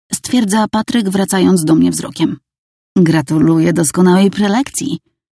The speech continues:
„Dziękuję, Patryku”. Wilczyński jest kierownikiem działu technologii medycznej.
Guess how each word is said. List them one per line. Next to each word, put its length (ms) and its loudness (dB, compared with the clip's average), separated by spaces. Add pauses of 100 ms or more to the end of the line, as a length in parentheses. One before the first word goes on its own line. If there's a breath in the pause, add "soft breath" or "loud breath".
(520)
„Dziękuję, 500 2
Patryku”. 460 -2 (1160)
Wilczyński 600 0
jest 180 -2
kierownikiem 500 2
działu 240 2
technologii 580 2
medycznej. 640 -6